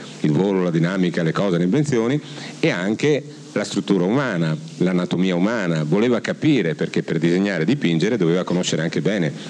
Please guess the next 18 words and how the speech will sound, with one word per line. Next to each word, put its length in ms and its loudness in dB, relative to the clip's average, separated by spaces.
come 180 0
erano 200 0
fatti 280 -2
i 40 0
corpi 260 -2
umani, 440 0
oppure 360 0
la 100 0
struttura 380 -4
di 60 2
un 80 2
animale. 540 0
Per 160 -2
fare 260 2
questo 380 2
all'epoca 580 0
si 160 4
usava 480 2